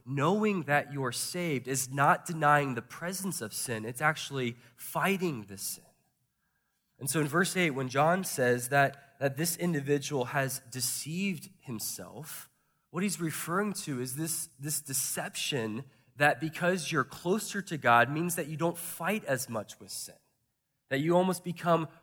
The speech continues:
relaxed with sin, that you don't have sin in your life. And if you fall into that deception, it can strip you away of your assurance in Christ.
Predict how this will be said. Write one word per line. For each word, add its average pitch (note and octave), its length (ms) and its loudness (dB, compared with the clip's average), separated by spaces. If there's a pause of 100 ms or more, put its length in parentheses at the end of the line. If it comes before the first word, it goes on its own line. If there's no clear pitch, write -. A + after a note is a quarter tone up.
relaxed D3+ 800 4
with B2+ 140 0
sin, A#2+ 400 0
that D3+ 120 -4
you D#3+ 120 -4
don't E3 320 2
have F3+ 420 8
sin C3+ 480 0
in C3+ 380 0 (440)
your C3 200 -4
life. C#3 480 0
And C#3+ 120 -4
if C3+ 140 -10
you C3 80 -6
fall D#3+ 460 2
into D#3 380 -4
that C3+ 280 0
deception, A#2+ 640 -6
it B2 120 -8
can A2 160 -6
strip - 460 -6
you D#3+ 140 -2
away A2 460 -2 (420)
of A2+ 140 -6
your A#2+ 260 -4
assurance A#2+ 800 -4
in G2+ 400 -10 (580)
Christ. - 640 -12